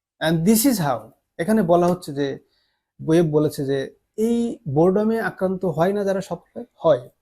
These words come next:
লেখক এখানে বলেছেন যে সায়েন্টিস্টরাও এটা এক্সপেরিমেন্ট করে দেখেছেন, এক্সপেরিমেন্টের রেজাল্ট হচ্ছে পৃথিবীর সবাই বোরডমে আক্রান্ত হয়।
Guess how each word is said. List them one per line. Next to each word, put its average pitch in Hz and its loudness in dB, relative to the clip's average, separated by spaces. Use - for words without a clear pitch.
লেখক 151 0
এখানে 202 -4
বলেছেন 180 -6
যে 202 -4
সায়েন্টিস্টরাও 190 -2
এটা 202 -2
এক্সপেরিমেন্ট 185 -2
করে 196 0
দেখেছেন, 175 -4
এক্সপেরিমেন্টের 175 -6
রেজাল্ট 180 -2
হচ্ছে 247 -8
পৃথিবীর 196 -4
সবাই 190 -2
বোরডমে 190 0
আক্রান্ত 131 -8
হয়। 113 -16